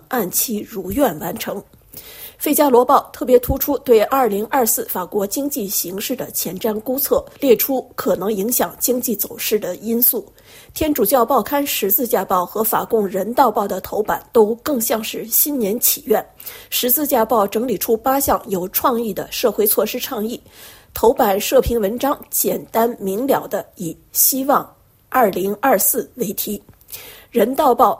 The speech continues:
以一帧漫画开篇，寓意告别二零二三年的战火摧残，跨入二零二四，走向和平。《歌报》的新年展望中，少不了提到中国的经济形势对全球经济的影响。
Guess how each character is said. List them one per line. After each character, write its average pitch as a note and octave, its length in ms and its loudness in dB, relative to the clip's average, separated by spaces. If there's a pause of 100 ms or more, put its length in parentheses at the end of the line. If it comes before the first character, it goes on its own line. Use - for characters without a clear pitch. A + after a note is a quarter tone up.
(220)
以 G3 300 -6
一 A#3 100 4
帧 C4+ 180 8
漫 C#4 360 2
画 G#3+ 300 2
开 A3+ 200 0
篇， C4+ 240 -2 (220)
寓 C4+ 180 2
意 G#3 220 -2
告 A#3 220 2
别 G3 200 0 (120)
二 B3+ 220 4
零 G3+ 200 0
二 A#3 180 4
三 C#4 200 4
年 A3 160 2
的 F#3+ 240 0
战 A3+ 220 0
火 G3+ 260 -10
摧 - 280 -4
残， G#3 280 -4 (140)
跨 - 300 0
入 G3 360 -2
二 A3+ 200 2
零 G3+ 120 0
二 B3 200 0
四， - 340 -2
走 F3+ 180 -4
向 F#3 300 -2
和 F#3 220 -4
平。 F#3+ 200 -6 (840)
《歌 C#4+ 120 4
报》 C#4+ 180 6
的 A#3+ 140 6
新 C#4 220 2
年 B3 180 4
展 G3 220 0
望 B3 180 2
中， A#3+ 240 -2
少 E3+ 240 -2
不 B3 120 4
了 G3+ 180 4
提 - 180 -10
到 F#3+ 240 4
中 C4+ 240 -2
国 G#3+ 160 0
的 G3 160 2
经 C4+ 220 -2
济 C4 100 -6
形 E3+ 260 -4
势 A3 220 -2
对 F#3 200 0
全 - 280 -4
球 G3 240 -2
经 C4+ 240 -4
济 B3 140 -4
的 E3 140 -4
影 F3 200 -10
响。 E3 220 0